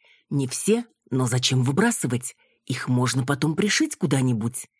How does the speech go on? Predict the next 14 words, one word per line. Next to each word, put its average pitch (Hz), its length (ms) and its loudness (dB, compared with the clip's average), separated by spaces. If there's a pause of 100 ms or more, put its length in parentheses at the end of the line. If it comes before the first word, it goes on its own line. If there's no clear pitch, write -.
(320)
И 147 120 -2
у 131 100 0
горла 185 560 -2 (420)
платье 233 440 0
горничной 208 640 0
закалывалось 139 720 0
как - 220 -4
раз 220 280 0
той 139 180 2
самой 127 640 0
булавкой. 127 800 -2 (400)
Воротник, 135 640 -2 (400)
наподобие 196 580 2
камеи, 214 640 0